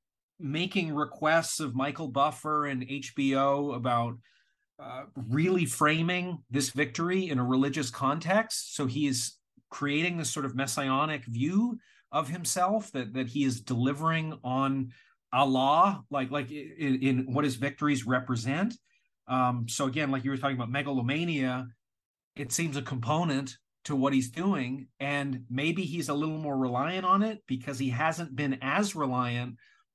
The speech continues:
on his training. He hasn't really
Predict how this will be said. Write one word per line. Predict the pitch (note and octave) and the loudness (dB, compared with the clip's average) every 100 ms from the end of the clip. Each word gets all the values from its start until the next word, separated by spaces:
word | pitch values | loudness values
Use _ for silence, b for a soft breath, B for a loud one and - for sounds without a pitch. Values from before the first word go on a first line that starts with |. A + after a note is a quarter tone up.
| - | -2
on | C3+ C#3 | 0 0
his | C#3+ - | -2 -4
training. | - F3+ A3 G#2 - _ _ _ _ | -2 2 2 -2 -8 _ _ _ _
He | - C#3 | -4 0
hasn't | B2+ D3+ D#3 D#3 - _ _ - | 2 0 -2 -6 -10 _ _ -6
really | B2 D3+ D#3 D3 C#3+ | -2 0 2 0 -2